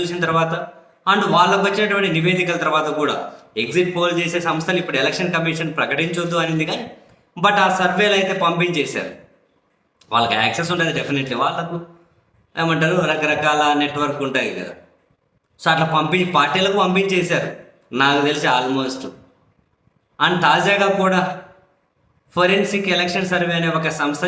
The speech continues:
చేసినటువంటి సర్వే ఏదైతే ఉంటుందో ఆ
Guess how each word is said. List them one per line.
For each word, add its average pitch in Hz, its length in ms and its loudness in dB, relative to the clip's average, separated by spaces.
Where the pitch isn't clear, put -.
చేసినటువంటి 156 560 -4
సర్వే 139 400 -2
ఏదైతే 151 260 -4
ఉంటుందో 139 400 -2
ఆ 131 200 6